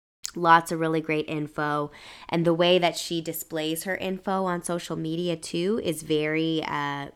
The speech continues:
user-friendly. And I love that she does these little swipe throughs and it'll be on different topics. And it's just really beneficial to know yourself.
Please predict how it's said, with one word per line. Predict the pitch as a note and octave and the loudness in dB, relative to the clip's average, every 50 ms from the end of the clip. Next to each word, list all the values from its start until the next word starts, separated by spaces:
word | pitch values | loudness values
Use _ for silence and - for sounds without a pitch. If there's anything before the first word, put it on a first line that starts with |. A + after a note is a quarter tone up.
| _ | _
user-friendly. | - E3+ E3+ F3+ F3+ F3+ A3 G#3 - - A3+ A3 A3+ A#3 A#3+ B3+ C4+ D4+ D#4+ D#4 - | -6 -4 -2 -2 0 0 -2 -2 0 2 2 2 2 2 2 2 2 2 0 0 0
And | F3+ E3+ E3 D#3 D#3 D3+ D3+ - - - - - - - | 0 2 2 2 0 -2 -4 -8 -12 -20 -18 -18 -6 2
I | - - | 4 6
love | E3+ E3+ E3+ E3 E3 E3 | 6 8 6 6 6 4
that | F3+ E3+ | 0 -2
she | E3+ - F3+ E3 | -2 -2 -2 0
does | E3 D#3+ D3+ D#3 D#3 | 2 2 2 2 2
these | - E3 D#3 D#3 | 0 -2 -2 0
little | E3 D#3 D3+ D3 D3 | -2 -2 -2 -2 -4
swipe | - - - D3+ D3 D3+ D3+ - | -4 -2 0 0 0 0 -2 -6
throughs | - F#3 F#3 G3 G3+ G#3 G#3 G3+ - - | -4 -2 0 2 2 2 0 -2 -2 0
and | E3 D#3+ D#3 D#3 D3+ D3+ D3+ D3+ | 0 2 2 0 0 -2 -2 -2
it'll | D#3 D3+ D3+ D3+ | -2 -2 -4 -2
be | D3+ D#3 D#3 D3+ | -2 0 0 2
on | D3+ D3 D3 D3 | 0 0 0 -2
different | C#3+ C#3+ - - C#3+ C#3+ | -6 -10 -10 -10 -10 -10
topics. | - - - A#3 A#3+ A#3+ - A#3+ A3+ A3+ A3+ A3+ - - - - | -4 2 4 4 4 4 4 2 0 0 0 -2 -6 -8 -2 0
And | - E3+ D#3+ D#3+ D#3+ D#3 D#3 - - - - - - - - | 2 2 2 2 0 -2 -4 -6 -10 -16 -16 -18 -8 -2 0
it's | A#3+ A#3 - | 0 2 2
just | - D#4+ C#4+ - - | 2 2 2 0 0
really | E3+ F3+ F3+ F3+ F3+ F3 | 2 4 4 4 4 4
beneficial | E3 E3 D#3 D#3 D#3 D3+ - - C#3+ - - - C#3+ C#3+ C#3+ C#3+ | 4 4 4 2 2 -2 -2 -4 -4 -4 -4 -4 -4 -4 -6 -8
to | - - - D#3+ D#3 D3+ D3 D3 D3 - - - - - - - _ _ _ - | -8 -4 0 2 2 2 2 0 -2 -4 -8 -14 -20 -20 -20 -20 _ _ _ 0
know | G#3 G#3+ A#3 B3 B3+ | 4 8 8 10 10
yourself. | C4 B3+ A#3+ A3+ A3 - - F#3+ E3+ E3+ E3+ E3+ E3 - - - - | 8 8 6 4 4 6 8 10 10 10 10 8 4 0 -6 -20 -20